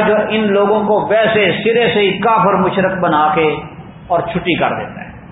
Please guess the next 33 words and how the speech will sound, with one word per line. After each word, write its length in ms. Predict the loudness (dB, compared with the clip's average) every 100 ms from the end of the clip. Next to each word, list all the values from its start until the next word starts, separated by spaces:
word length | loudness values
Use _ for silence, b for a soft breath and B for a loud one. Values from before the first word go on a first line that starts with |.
| -20 -20 -20 -20 -20 -20 -20 -20 -18 -14 -4
کہ 220 | -2 0
جائز 360 | 2 2 2
ہی 200 | 2 2
کوئی 160 | 2 2
نہیں، 320 | 0 -2 -2
کوئی۔ 200 | 0 0 -4 -8 -14 -18 -20 -20 -20 -20 -18 -6
اور 220 | 0 2 2
دوسرا 540 | 2 2 2 2 2
گروہ 280 | 2 2 2
وہ 240 | 2 2
ہے 140 | 2 0 -2 -6 -8
جو 140 | -4 0
کہتے 320 | 0 0 0
ہیں، 80 | 2
یہ 140 | 2 2
کون 180 | 2 2
سے 120 | 2 0
ہنومان 580 | 0 0 2 2 2 2
کے 100 | 0
پجاری 420 | 0 2 2 2
ہیں، 180 | 0 -6 -10 -16 -18 -20 -20 -20 -20 -20 -20 -20 -20 -20 -20 -20 -20 -20 -20 -6
برابر 400 | 0 2 2 2
ہی 180 | 2 2
ہیں۔ 240 | 0 -2 -6 -4
نہیں، 300 | 0 0 2
برابر 440 | 2 2 2 2
نہیں 180 | 2 2
ہیں، 260 | 2 2 2
پھر 160 | 0
بھی 420 | 0 -2 -4 -10 -14 -18 -20 -20 -20 -20 -20 -20 -20 -20 -20 -20 -20 -20 -20 -20 -18 -4
عمل 320 | 0 2 2
میں 160 | 2 2
کوتا 600 | 2 2 2 2 2